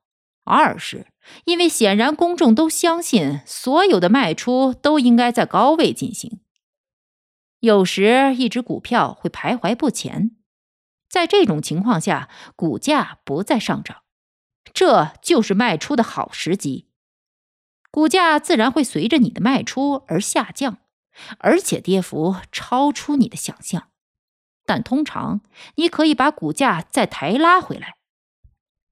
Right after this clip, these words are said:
只要我正在炒作的股票在我的买盘引领之下，价格上涨，我知道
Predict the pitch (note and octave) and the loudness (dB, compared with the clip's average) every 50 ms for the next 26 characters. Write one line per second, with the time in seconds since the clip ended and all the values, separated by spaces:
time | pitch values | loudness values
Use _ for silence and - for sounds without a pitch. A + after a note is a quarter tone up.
0 | _ _ _ _ - - E4+ E4 E4 F#4+ G#4 F#4+ C#4+ A3 A3 - C4+ A#3+ A#3 A#3+ | _ _ _ _ 0 2 4 6 6 6 6 6 6 6 6 6 6 6 6 4
1 | G#3+ - - - E3 F3 - D4+ C#4+ A3 - - D#3 D#3+ - - A#3+ G3+ E3 D#3+ | 2 0 2 0 0 2 2 0 0 0 0 -2 -4 -4 -2 0 2 4 2 2
2 | D#3+ D3+ - - - - C4+ G3+ D3 C#3+ C3+ - - B3 C4 C#4+ - - - - | 0 -4 -12 -8 -2 0 0 0 0 -2 -6 -4 -2 -2 0 0 -2 -2 -4 -6
3 | - E3+ G3 E3 D#3 A3 C4+ D4 F#3+ - - - - C4+ C4 - F4 D4 - - | -4 -2 -2 0 2 2 2 2 0 -2 -4 -4 -4 -4 -2 0 0 0 0 -2
4 | - _ _ _ _ - - F#4 D#4+ A3 G3+ - D#4 E4+ - - G#4 E4+ A3 - | -8 _ _ _ _ -6 -2 -2 0 0 0 0 0 0 2 2 4 4 4 4
5 | D3+ - G#2+ G2 - _ _ _ _ _ _ _ _ _ _ _ _ _ - F3 | 2 -2 -6 -10 -18 _ _ _ _ _ _ _ _ _ _ _ _ _ -2 -2
6 | - - - F3+ A3 A#3+ A#3+ C#3+ - - | -2 -2 -2 -2 0 0 0 -2 -4 -8